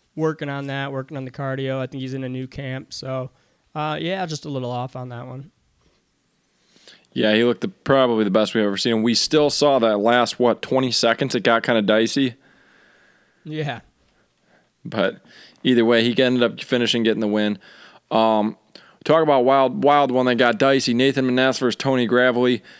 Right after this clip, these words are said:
Speaker 2: This was an insane fight. Um, one of the biggest comebacks I've ever seen. Um,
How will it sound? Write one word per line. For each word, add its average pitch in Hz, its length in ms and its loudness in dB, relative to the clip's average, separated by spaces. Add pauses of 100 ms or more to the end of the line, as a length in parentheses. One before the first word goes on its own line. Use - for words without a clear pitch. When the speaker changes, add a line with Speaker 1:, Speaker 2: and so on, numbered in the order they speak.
(480)
Speaker 2:
This 165 200 0
was 151 180 0
an 135 80 0
insane 131 460 2
fight. 117 480 2
Um, 113 360 2
one 139 140 2
of 131 60 0
the 120 80 2
biggest 139 380 2
comebacks 135 520 2
I've 117 100 0
ever 117 300 0
seen. 123 640 0 (840)
Um, 104 580 2